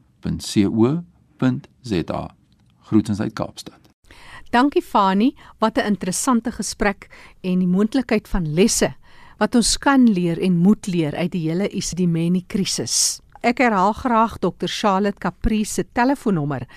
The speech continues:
Speaker 2: Kaapstad kode nul twee een vyf nul drie vyf nul sewe drie. Onthou, as jy nie vinnig genoeg besonderhede kon neerskryf nie,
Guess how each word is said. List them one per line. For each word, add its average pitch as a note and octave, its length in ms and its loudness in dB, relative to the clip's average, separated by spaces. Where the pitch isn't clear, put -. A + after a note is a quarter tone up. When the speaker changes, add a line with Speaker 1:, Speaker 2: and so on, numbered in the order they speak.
Speaker 2:
Kaapstad A3 520 0
kode A3+ 280 2
nul E3 220 2
twee - 280 -4
een G#3+ 300 4
vyf - 420 -2
nul A#3 180 4
drie E3 320 0
vyf - 380 -2
nul C#4 320 2
sewe F3+ 480 2
drie. C#3 220 -4
Onthou, B3 320 4
as C#4+ 80 0
jy D4+ 80 0
nie D4 100 2
vinnig B3 320 2
genoeg G3+ 340 0
besonderhede A#3 600 2
kon F#3+ 180 -2
neerskryf F3 640 -2
nie, G#3 140 -2